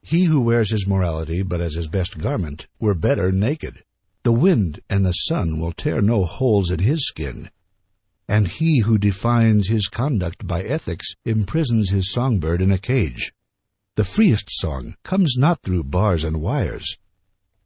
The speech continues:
And he to whom worshipping is a window, to open, but also to shut, has not yet visited the house of his soul, whose windows are from dawn to dawn. Your daily life is your temple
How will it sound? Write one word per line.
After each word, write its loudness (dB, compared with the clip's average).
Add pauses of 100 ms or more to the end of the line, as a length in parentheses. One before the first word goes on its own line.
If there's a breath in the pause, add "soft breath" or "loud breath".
(140)
And 2
he 2 (160 loud breath)
to 2
whom 6
worshipping 2
is 2
a 2
window, -2 (360)
to -8
open, 0 (160)
but 0
also 2
to 0
shut, -4 (300)
has -2
not 2
yet 2
visited 0
the 0
house 0
of 2
his 2
soul, -2 (220)
whose 0
windows 2
are -2
from -2
dawn 2
to 0
dawn. 0 (840)
Your 4
daily 4
life -2 (100)
is 2
your 6
temple -2